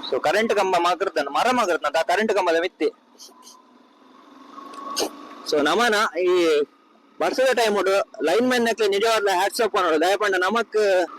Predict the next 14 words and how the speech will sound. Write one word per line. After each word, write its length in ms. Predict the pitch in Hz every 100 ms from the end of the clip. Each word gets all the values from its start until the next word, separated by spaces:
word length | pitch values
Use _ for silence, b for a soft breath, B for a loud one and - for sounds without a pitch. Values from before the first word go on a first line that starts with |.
| -
ಕರೆಂಟ್ 320 | 175 240 269
ಪೂರ 160 | 226 226
ಇಪ್ಪುಜಿ, 420 | 220 - 196 196
ಅಕುಲು 280 | 185 233 214
ಅಕಲ್ನ 280 | 196 226 208 185
ಲೈಫ್ 560 | 170 233 233 254 233 208
ರಿಸ್ಕ್ 300 | - 277 254
ದೆತ್ತೊಂದು. 460 | 226 220 202 233 247 - -
So 80 | 151 139 135 135 143
ರಾತ್ರಿ 280 | 190 220 240
ಇಡೀ 120 | 220
ಬೆರೊಂದು 280 | 202 220 220
ಇಪ್ಪೇರು 300 | 190 180 160
ಪಾಪ. 220 | 160 151